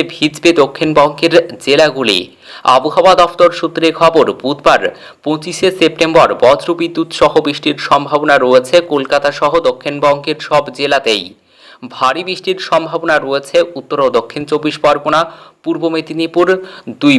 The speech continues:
বর্ধমান, বীরভূম, হুগলি, নদিয়া ও মুর্শিদাবাদে বুধবার ভারী বৃষ্টির সতর্কতা। বৃহস্পতিবার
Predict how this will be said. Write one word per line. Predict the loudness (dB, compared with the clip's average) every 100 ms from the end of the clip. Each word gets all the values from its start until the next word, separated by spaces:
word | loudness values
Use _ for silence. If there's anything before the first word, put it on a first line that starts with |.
| 6
বর্ধমান, | 4 4 -2 0 0 -2 -4
বীরভূম, | -4 -2 -2 -2 -2 0
হুগলি, | -2 0 0 0
নদিয়া | 2 0 2 2 4 2
ও |
মুর্শিদাবাদে | -2 -4 -6 0 2 4 2 2 -2 -4 -18 -18 -6
বুধবার | -6 0 2 2 0
ভারী | -2 -2
বৃষ্টির | -4 -6 -6 -6 0
সতর্কতা। | 0 0 2 2 4 0 -2 _ _ -20 -10
বৃহস্পতিবার | 0 4 4 2 0 0 2 2